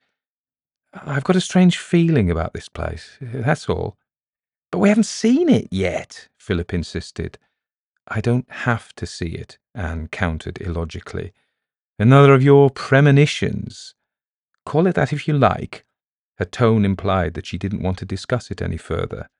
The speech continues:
Philip peered ahead, watching the road intently. They were now moving along the steep downgrade,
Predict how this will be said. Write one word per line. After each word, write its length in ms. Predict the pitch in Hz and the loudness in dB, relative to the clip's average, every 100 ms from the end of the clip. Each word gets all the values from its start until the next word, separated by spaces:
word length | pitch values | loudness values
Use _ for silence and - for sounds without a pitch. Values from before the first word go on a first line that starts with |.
| _ _ _ _ _ _ _ _ _ | _ _ _ _ _ _ _ _ _
Philip 480 | - 175 110 95 - _ | 0 4 4 2 -2 _
peered 240 | - 107 101 | 0 2 2
ahead, 440 | 101 101 87 85 | 0 -2 -2 -4
watching 400 | 80 87 - 92 | -4 -4 -2 -2
the 120 | 90 | -2
road 260 | 80 85 85 | -2 -4 -4
intently. 720 | 85 85 107 98 - 85 85 _ _ _ _ _ | -6 -4 -4 -4 -4 -8 -10 _ _ _ _ _
They 160 | - 101 | -2 0
were 140 | 92 | 4
now 320 | 98 113 113 | 4 4 4
moving 400 | 107 104 101 101 | 6 4 4 2
along 400 | 98 92 95 92 | 2 2 2 2
the 80 | 87 | -2
steep 380 | - - 98 90 - | -6 -4 -4 -4 -4
downgrade, 840 | 95 95 90 90 82 - 80 82 | 0 2 0 -2 -2 -6 -6 -10